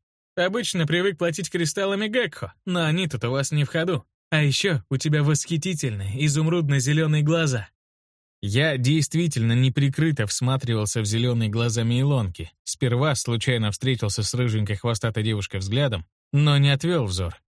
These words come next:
а из хулиганских побуждений, или скорее из любопытства, ждал, не получится ли мне считать мысли инопланетянки.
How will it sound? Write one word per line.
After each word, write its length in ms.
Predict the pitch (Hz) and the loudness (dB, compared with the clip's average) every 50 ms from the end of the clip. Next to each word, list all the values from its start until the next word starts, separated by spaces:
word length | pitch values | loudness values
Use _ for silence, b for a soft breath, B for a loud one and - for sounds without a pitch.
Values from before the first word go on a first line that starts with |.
| _ | _
а 80 | - 156 | -2 0
из 120 | 147 143 - | 0 0 0
хулиганских 600 | - 147 139 139 135 156 151 143 135 - 120 - | 0 0 2 2 2 2 2 2 0 0 -4 -2
побуждений, 640 | - 113 104 113 113 110 117 143 170 165 127 95 80 85 | -2 -2 0 0 0 2 2 2 2 2 0 -2 -4 -4
или 200 | 95 110 113 113 | -4 -2 -2 -2
скорее 440 | - - 120 113 117 120 120 90 - | -2 0 0 0 2 0 0 -2 -2
из 200 | - 123 127 120 | -2 -2 0 0
любопытства, 760 | 113 120 120 117 117 113 - 165 160 147 - - - 85 80 - _ _ _ _ _ _ - | 0 0 0 0 -2 0 0 -2 -2 -2 -4 -8 -10 -12 -14 -14 _ _ _ _ _ _ -4
ждал, 420 | - 151 156 160 156 120 82 80 - _ _ - | -2 0 2 2 2 0 0 -4 -10 _ _ -2
не 160 | - 180 185 | 0 0 2
получится 540 | 151 190 190 190 190 170 - 123 107 - 117 | 2 2 2 2 0 0 0 -2 -2 -2 -2
ли 100 | 110 117 | 0 2
мне 200 | 117 139 160 156 | 2 2 2 2
считать 440 | 143 - - - 135 - 160 139 - | 0 0 0 0 0 0 0 0 2
мысли 320 | 131 135 127 - - 113 | 0 0 0 0 -2 -2
инопланетянки. 800 | 107 107 101 - 117 117 123 127 - 147 127 107 92 - - - | -2 -2 -2 -2 0 0 0 0 0 0 0 -2 -2 -6 -10 -18